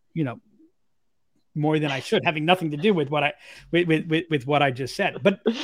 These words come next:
but, but my point is, and I'll tell you something else, you know, so while Amazon A-, Amazon is actually a great example of,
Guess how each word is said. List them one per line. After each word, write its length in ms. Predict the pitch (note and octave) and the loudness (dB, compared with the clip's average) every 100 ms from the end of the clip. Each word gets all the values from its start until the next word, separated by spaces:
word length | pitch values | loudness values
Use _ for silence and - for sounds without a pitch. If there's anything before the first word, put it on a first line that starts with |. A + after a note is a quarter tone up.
| - | -2
but, 200 | B3 A#3 | 0 2
but 160 | G3 A3 | 6 6
my 180 | G#3 G3 | 8 6
point 340 | F#3+ C#4+ D#4 | 6 6 8
is, 340 | F3 A#2+ D3 - - | 6 0 -12 -16 2
and 100 | G3+ | 6
I'll 80 | G3+ | 8
tell 120 | A#3+ | 8
you 60 | A3 | 8
something 220 | F#3+ F#3 | 6 6
else, 220 | G3 - - | 6 4 -6
you 80 | |
know, 160 | D#3 C#3 | -6 -4
so 120 | - | 2
while 240 | E3+ E3+ E3 | 8 8 8
Amazon 720 | F3 F#3+ G3+ E3 D#3 D3 C3 - _ _ _ _ | 6 4 4 4 2 2 -2 -10 _ _ _ _
A-, 240 | F3+ F#3 F3 | -4 -2 2
Amazon 300 | F#3+ F3+ E3 | 4 6 4
is 140 | C3 - | 0 2
actually 420 | D#3 D3+ E3 D3+ | 2 2 -2 -2
a 60 | |
great 260 | C3+ C#3+ B2 | -2 -4 -4
example 560 | A2+ E3+ G#3+ D#3 C#3+ D3 | -4 0 0 0 -6 -4
of, 240 | D3+ C3 | -6 -6